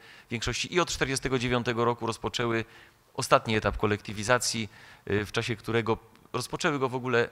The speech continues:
masową deportacją bogatych chłopów z rodzinami, y, w głąb Związku Sowieckiego, co tak skutecznie zastraszyło pozostałych mieszkańców, bo bardzo łatwo byłoby się dostać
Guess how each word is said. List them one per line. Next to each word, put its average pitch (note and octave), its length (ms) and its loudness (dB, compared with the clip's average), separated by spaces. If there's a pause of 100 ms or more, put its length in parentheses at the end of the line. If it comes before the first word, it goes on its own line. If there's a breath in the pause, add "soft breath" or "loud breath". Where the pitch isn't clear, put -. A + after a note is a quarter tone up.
masową C3 380 0
deportacją A2+ 580 0
bogatych G#2+ 360 0
chłopów G2+ 320 -6
z F2+ 60 -8
rodzinami, G2+ 600 0 (640 loud breath)
y, G#2+ 680 0
w G#2+ 100 -6
głąb B2 260 4
Związku A2 360 -2
Sowieckiego, A2+ 640 -2 (400 loud breath)
co - 140 -4
tak C#3+ 220 6
skutecznie B2 460 -2
zastraszyło A#2+ 560 2
pozostałych A2+ 540 0
mieszkańców, A2+ 640 -2
bo A#2 380 0 (100)
bardzo G#2+ 280 -2
łatwo G#2+ 260 -2
byłoby G2 280 -4
się G#2+ 120 -8
dostać G2+ 440 2